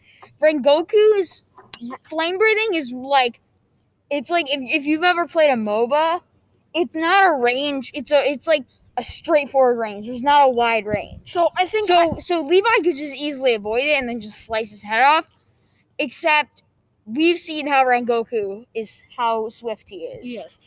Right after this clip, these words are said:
Speaker 2: And Rengoku only dies to Akaza because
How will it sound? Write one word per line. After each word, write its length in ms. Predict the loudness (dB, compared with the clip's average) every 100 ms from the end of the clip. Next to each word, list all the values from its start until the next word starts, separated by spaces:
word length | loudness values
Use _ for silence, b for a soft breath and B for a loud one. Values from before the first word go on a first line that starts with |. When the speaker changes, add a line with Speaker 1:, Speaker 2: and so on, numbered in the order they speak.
| b -4
Speaker 2:
And 260 | -2 -4 -8 -2
Rengoku 480 | 0 2 2 0 -4
only 380 | -2 0 2 2
dies 360 | 2 2 2 -2
to 300 | -2 -2 -2 -6 b -4
Akaza 500 | -4 -2 2 2 2 b b -8
because 400 | -6 -4 -4